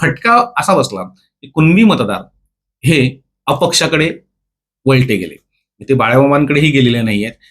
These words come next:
तर ते, अ, अपक्षाकडे गेले गेले. खरं तर हे अपक्षांची मतं जी मिळालेली आहेत, ती कुणबी नेत्यांच्या माध्यमातून कपिल पाटील यांना त्यांच्याकडे वळवणं शक्य होतं, मात्र ओव्हर कॉन्फिडन्समुळं ते होताना दिसत नाहीये. अगदी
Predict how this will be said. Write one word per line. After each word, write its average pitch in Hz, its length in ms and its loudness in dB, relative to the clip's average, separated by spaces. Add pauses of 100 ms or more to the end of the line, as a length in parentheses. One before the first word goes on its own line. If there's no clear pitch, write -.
(200)
तर 113 40 -14
ते, 170 420 -2 (180)
अ, 110 60 -6 (380)
अपक्षाकडे 185 480 2
गेले 110 180 2
गेले. 107 140 -2
खरं 123 200 -6
तर 135 40 -2
हे 147 80 -2
अपक्षांची 175 720 -2
मतं 160 240 2
जी 143 100 0
मिळालेली 123 400 2
आहेत, 107 200 -2
ती - 380 -20
कुणबी 147 360 2
नेत्यांच्या 160 480 0
माध्यमातून 131 800 0 (280)
कपिल 180 320 -2
पाटील 139 260 0
यांना 123 480 0 (300)
त्यांच्याकडे 131 380 2
वळवणं 123 340 4
शक्य 190 340 -2
होतं, 120 300 0 (260)
मात्र 156 140 -4 (100)
ओव्हर 180 300 4
कॉन्फिडन्समुळं 135 760 -2 (460)
ते 127 380 0
होताना 127 520 2
दिसत 131 440 -2
नाहीये. 180 360 2 (420)
अगदी 202 420 0